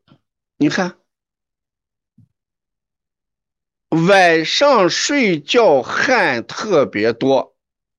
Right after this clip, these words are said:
晚上睡觉汗特别多。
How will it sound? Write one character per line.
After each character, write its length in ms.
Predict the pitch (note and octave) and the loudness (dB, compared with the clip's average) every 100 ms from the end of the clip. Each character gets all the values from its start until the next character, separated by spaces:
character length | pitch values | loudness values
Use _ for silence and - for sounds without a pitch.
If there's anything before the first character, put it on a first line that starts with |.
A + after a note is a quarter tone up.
| _ _ _ _ _ _ _ _ | _ _ _ _ _ _ _ _
晚 200 | C#3 E3 | -2 0
上 160 | A3+ G3+ | -2 -2
睡 260 | D#4 G3+ | -4 -4
觉 200 | G3+ G#3+ | 0 -2
汗 380 | - - G#3 C3 | -2 -4 -4 -4
特 240 | - C#3+ | -2 -2
别 160 | G#2 G2 | -2 -4
多。 400 | G2 F#2+ G2+ | -4 -4 -6